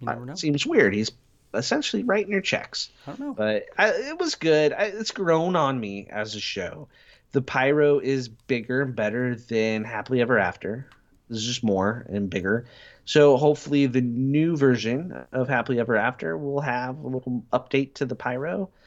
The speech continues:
Speaker 2: Maybe some update to the music with, like, Encanto or something. I, they've said it isn't exactly Happily Ever After, right?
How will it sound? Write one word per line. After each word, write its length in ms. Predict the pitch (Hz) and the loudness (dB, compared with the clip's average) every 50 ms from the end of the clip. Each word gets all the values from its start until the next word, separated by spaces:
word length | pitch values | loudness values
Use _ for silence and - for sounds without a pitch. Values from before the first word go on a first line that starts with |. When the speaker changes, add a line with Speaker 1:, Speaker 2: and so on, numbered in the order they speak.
| - _ _ - | -20 _ _ -2
Speaker 2:
Maybe 680 | 117 123 131 135 139 139 131 139 139 143 143 143 143 143 | 2 4 4 6 4 4 4 4 4 4 4 4 4 2
some 220 | 139 - 151 139 | 0 -2 -4 0
update 400 | - 127 127 - - 143 135 131 | 0 0 0 2 2 0 0 0
to 100 | - - | -4 -8
the 240 | 120 117 120 117 113 | -4 -2 -2 -2 0
music 580 | 117 120 123 131 151 175 196 247 269 262 - - | 0 2 2 2 2 2 0 -2 -4 -4 -4 0
with, 320 | 135 127 120 113 117 - | 2 2 2 2 2 0
like, 300 | - 104 104 98 - - | 0 0 0 0 -6 -8
Encanto 600 | - 113 113 107 - - 113 139 - - - 226 240 | -6 -6 -4 -4 -4 -4 -6 -6 -4 -4 -2 -2 0
or 140 | 254 262 233 | -2 -2 -4
something. 560 | - - 254 247 - 277 277 302 311 277 247 - - | -2 -2 -4 -2 -2 -2 -4 -4 -4 -8 -8 -2 2
I, 200 | 147 170 180 - - - - - - - | 2 2 2 0 -8 -16 -16 -18 -6 4
they've 180 | - 196 185 185 | 4 6 6 6
said 200 | - 254 247 220 | 4 4 6 6
it 140 | 208 190 185 | 6 6 6
isn't 260 | 185 175 160 180 165 | 4 4 2 0 -2
exactly 640 | 135 151 151 127 120 147 131 131 131 - - 127 117 | -2 -4 -4 -2 0 0 2 2 0 -2 -6 -8 -6
Happily 400 | 117 110 110 107 - 110 104 98 | -6 -6 -6 -6 -8 -8 -8 -8
Ever 200 | 98 92 92 95 | -8 -8 -8 -8
After, 300 | 95 87 82 - - - | -8 -8 -10 -14 -20 -18
right? 360 | 85 87 85 87 85 87 | -14 -12 -10 -10 -10 -12